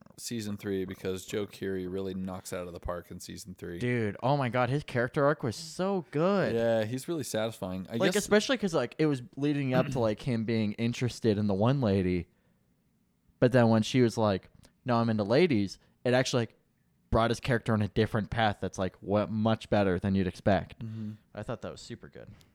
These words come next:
Speaker 1: Isn't her name Mary Rudolph? Maria Rudolph or something? I don't remember what her name is.
Speaker 2: Um,
Speaker 1: She's the daughter of Uma Thurman.
Speaker 2: the,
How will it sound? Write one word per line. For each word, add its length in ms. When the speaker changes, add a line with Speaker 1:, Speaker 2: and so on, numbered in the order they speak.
Speaker 1:
Isn't 160
her 80
name 180
Mary 220
Rudolph? 560
Maria 440
Rudolph 500
or 80
something? 380
I 40
don't 100
remember 240
what 80
her 100
name 180
is. 160
Speaker 2:
Um, 520
Speaker 1:
She's 100
the 60
daughter 360
of 80
Uma 260
Thurman. 500
Speaker 2:
the, 180